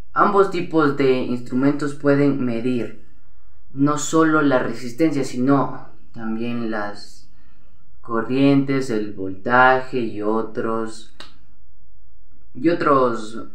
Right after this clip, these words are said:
parámetros, por lo que puede usarse un,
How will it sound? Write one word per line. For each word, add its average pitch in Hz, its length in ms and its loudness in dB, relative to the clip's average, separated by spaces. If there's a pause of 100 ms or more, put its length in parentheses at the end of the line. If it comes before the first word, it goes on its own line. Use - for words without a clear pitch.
parámetros, 135 540 2
por 107 220 -4
lo 101 200 -2
que 101 400 -4 (600)
puede 147 200 0
usarse 135 560 0
un, 117 500 -2